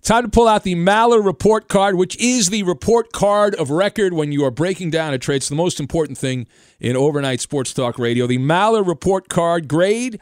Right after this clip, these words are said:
I'm gonna give the Patriots an A minus, and I'm gonna give the Buccaneers a C. Uh, I'm gonna give the Bucs a C. I'm gonna give the Patriots an A minus. Now,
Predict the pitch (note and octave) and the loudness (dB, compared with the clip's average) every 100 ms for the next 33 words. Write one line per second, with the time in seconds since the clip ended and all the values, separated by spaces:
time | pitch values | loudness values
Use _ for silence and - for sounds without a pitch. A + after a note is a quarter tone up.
0 | _ _ _ _ - A3+ G#4 F#4 E4+ A3 | _ _ _ _ -2 0 0 0 0 0
1 | F#3+ A3 - G3 - D#3 - F3 A3 A#3 | 2 0 2 0 0 -2 -4 0 0 0
2 | F#3 E3 F3 G#3 B2 D2+ - - _ _ | 0 2 2 2 -2 -4 -4 -6 _ _
3 | _ _ _ _ - E3+ G#3 A#3 B3+ F4+ | _ _ _ _ -4 0 0 0 -2 -2
4 | F4 A#3+ A#3 A3 A3 F#3 F3+ E3+ - - | 0 2 4 2 0 0 0 0 -2 -2
5 | C3 - - E3+ D2+ - _ _ _ _ | -2 0 0 0 -2 -14 _ _ _ _
6 | _ _ _ G#2+ A#2 D#3+ G#3+ G3 D3+ G3+ | _ _ _ -6 -4 -2 0 0 2 0
7 | - E3+ - E3+ E3 E3+ D#3 F3 D#3+ D3+ | 0 -2 0 0 0 -2 -2 0 0 0
8 | C3+ C#3 D3 C#3+ C#3 - E3+ D#3 | -2 0 0 0 0 2 2 2